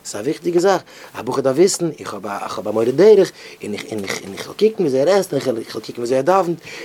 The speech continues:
און איך זאל, איך קען נאך מאכן, און איך פרעג מיין נשמה, דאס איז פיין. בר שם טוב, און וואו זיי גייען דער אנדערע דרך? נישט דו, זאגט דער רבי, אז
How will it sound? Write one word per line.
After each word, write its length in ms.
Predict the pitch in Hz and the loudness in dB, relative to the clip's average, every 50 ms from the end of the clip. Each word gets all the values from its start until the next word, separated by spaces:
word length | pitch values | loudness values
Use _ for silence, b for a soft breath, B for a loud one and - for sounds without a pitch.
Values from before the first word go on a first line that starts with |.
| B - | B -4
און 100 | 113 117 | -4 -2
איך 120 | 113 - | -2 -2
זאל, 100 | - 120 | -2 -2
איך 140 | 117 - 131 | -2 -2 -4
קען 220 | 120 - 151 139 | -2 0 0 4
נאך 160 | 165 208 196 190 | 4 2 4 4
מאכן, 240 | 202 190 165 160 | 2 2 2 2
און 40 | 143 | -2
איך 120 | 135 - 143 | 0 0 0
פרעג 300 | 131 - 160 170 151 156 | 0 4 4 4 4 4
מיין 120 | 156 151 | 2 2
נשמה, 180 | 151 - 190 175 | 4 4 4 4
דאס 80 | 151 | 4
איז 60 | - - | 2 2
פיין. 200 | 196 185 156 - B B B B B B | 2 2 2 0 B B B B B B
בר 140 | - 113 110 | 0 2 2
שם 400 | - - - - 185 185 185 202 - - | 4 2 2 4 6 6 6 6 6 6
טוב, 340 | 220 233 247 254 233 - - - | 6 8 8 6 4 2 0 0
און 80 | 170 160 | 2 2
וואו 100 | 170 185 | 2 2
זיי 120 | 170 180 | 4 4
גייען 140 | 175 185 165 | 4 4 4
דער 220 | 165 160 175 185 | 4 2 2 0
אנדערע 200 | 196 196 208 214 | 4 6 6 6
דרך? 500 | 196 196 220 226 233 233 240 233 214 - b b b b b b b b _ | 8 8 8 8 10 8 8 6 2 -2 b b b b b b b b _
נישט 340 | 123 135 160 190 208 196 190 | -6 -2 0 0 0 -2 -2
דו, 180 | 185 220 208 185 | 0 2 2 2
זאגט 160 | 143 127 117 | 2 0 0
דער 220 | 113 117 117 113 | 2 2 2 2
רבי, 120 | 110 104 107 | 2 2 0
אז 140 | 104 - | -4 -2